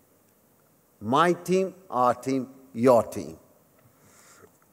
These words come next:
Now it's the last. I want to wish my team, this is young team, apart from the captain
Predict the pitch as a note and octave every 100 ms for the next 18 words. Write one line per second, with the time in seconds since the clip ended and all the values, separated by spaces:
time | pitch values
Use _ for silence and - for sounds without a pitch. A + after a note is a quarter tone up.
0 | _ _ _ _ _ _ _ _ - -
1 | _ _ _ _ _ _ - - - _
2 | _ _ _ _ _ _ _ _ _ _
3 | _ B2 D#3+ D3+ - C3+ A#2+ C3+ C#3+ -
4 | - - - _ _ _ _ _ _ _
5 | _ _ _ _ - C3+ B2 F#3 D#3 D#3+
6 | C3+ D3+ C#3+ - B2+ B2 - C#3 A2+ E2
7 | - _ _ _ _ _ _ _ _ _
8 | _ _ _ F#2+ - B2+ F#2+ G#2+ C3+ B2
9 | - - C3 E2+ - - _ _ _ _
10 | _ _ _ _ _ _ _ _ C3+ C3+
11 | B2 - A#2+ G#2+ - D#3+ - D#3+ G3+